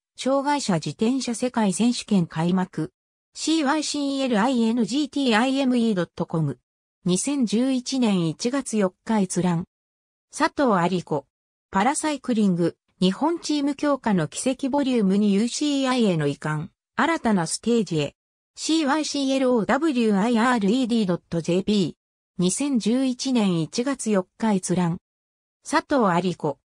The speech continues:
パラサイクリング世界選手権二千七現地レポート。石井正志が一キロメートル個人ティーティーで、世界新記録樹立アンド金メダル獲得。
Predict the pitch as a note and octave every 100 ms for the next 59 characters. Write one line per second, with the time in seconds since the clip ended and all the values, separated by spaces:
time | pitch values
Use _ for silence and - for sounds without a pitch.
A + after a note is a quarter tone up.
0 | _ _ _ - F#3 C4 - D4 C#4+ C#4+
1 | D4+ C#4+ C#4 C#4 B3+ A#3 C4 - B3 A#3+
2 | - - G3 F3+ G3 B3+ C#4 B3+ A#3 E3
3 | D#3 F3+ A3+ B3+ C4 - B3+ A3+ F3+ E3+
4 | - _ F3+ - D4 C4 C#4 C#4+ G3+ F3
5 | D#3 - - C#4+ C#4+ C#4 C#4 C4 B3+ B3+
6 | B3+ G#3+ G3+ F3 F3+ F3 - G#3 F3 D#3
7 | D#3 _ _ - D4+ - C#4+ G#3+ G3 C4
8 | - A#3 A3 A3+ G#3+ A3 A3+ G3+ F#3 G#3+
9 | G3+ E3 - A3 C4+ C4 C4+ B3+ B3+ -
10 | F#3 -